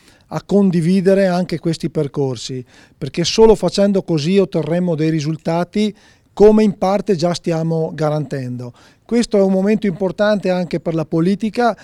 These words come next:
soprattutto per capire i risultati che sono stati garantiti in questi anni e per verificare anche la necessità eventualmente di trovare altre risorse con il prossimo bilancio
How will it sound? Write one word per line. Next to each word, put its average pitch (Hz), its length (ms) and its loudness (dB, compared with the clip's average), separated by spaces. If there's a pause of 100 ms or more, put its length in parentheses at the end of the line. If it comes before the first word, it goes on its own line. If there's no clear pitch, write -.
(160)
soprattutto 175 600 -4
per 175 240 0
capire 220 680 0 (1000)
i 202 180 -2
risultati 180 680 2
che 170 120 -4
sono 170 280 -4
stati 165 460 -4
garantiti 165 600 -2
in 156 80 -4
questi 175 360 -2
anni 214 440 0
e - 280 -4
per 226 520 2
verificare 185 960 0
anche 185 380 -2
la 202 180 2
necessità 196 840 -2
eventualmente 175 680 -2
di 185 140 -4
trovare 175 440 -2
altre 180 340 -2
risorse 170 560 -4
con 175 160 -4
il 170 80 -4
prossimo 180 440 -4
bilancio 160 580 -4